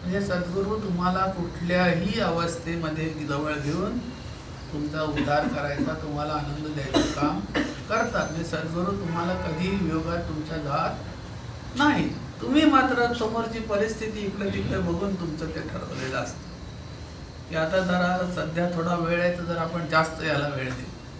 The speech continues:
वेळ देऊ म्हणजे काय असतं धोरण? की बा आता आरतीला जरा जात जाऊ आपण, जरा आता मला मुलगा एमबीबीएसला आहे, जरा जात जाऊ,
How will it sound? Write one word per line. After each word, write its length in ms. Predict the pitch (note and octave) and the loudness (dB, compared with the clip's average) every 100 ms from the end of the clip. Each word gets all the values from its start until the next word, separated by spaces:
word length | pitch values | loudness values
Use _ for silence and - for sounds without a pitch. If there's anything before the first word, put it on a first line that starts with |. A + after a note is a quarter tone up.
| - - - - - - - - - - - - - A3 | -14 -14 -14 -14 -14 -14 -14 -12 -12 -12 -12 -4 2 8
वेळ 220 | C#4+ D4 | 10 10
देऊ 100 | D4+ | 8
म्हणजे 280 | D4 C#4+ C#4 | 8 6 6
काय 220 | C4+ C4 | 6 6
असतं 280 | B3+ A#3 G#3+ | 4 0 2
धोरण? 520 | E3+ E3+ F3+ F3 F3+ | 2 4 2 2 0
की 60 | - | -2
बा 140 | A#3 | 0
आता 180 | A#3 A#3 | 2 4
आरतीला 380 | G#3 G#3 A3+ A3+ | 4 2 -2 0
जरा 200 | A3 A3 | 0 0
जात 240 | A3 G#3+ F3+ | 2 2 4
जाऊ 180 | F3+ E3+ | 2 0
आपण, 240 | D#3+ D#3+ E3+ - - - - - - - - E3+ | -2 -2 -4 -8 -12 -12 -12 -12 -10 -8 -8 2
जरा 80 | F#3+ | 2
आता 200 | G3 G3 | 4 2
मला 420 | F3+ G3 F#3 F3+ | 4 2 2 2
मुलगा 140 | F#3 | 2
एमबीबीएसला 680 | F#3+ F#3 F#3+ F#3+ F#3+ - G#3+ | 2 2 0 2 2 2 2
आहे, 100 | F3 | 2
जरा 220 | E3+ F3 | 2 0
जात 280 | F3 E3+ D3+ | -2 -2 -2
जाऊ, 160 | C#3 | -2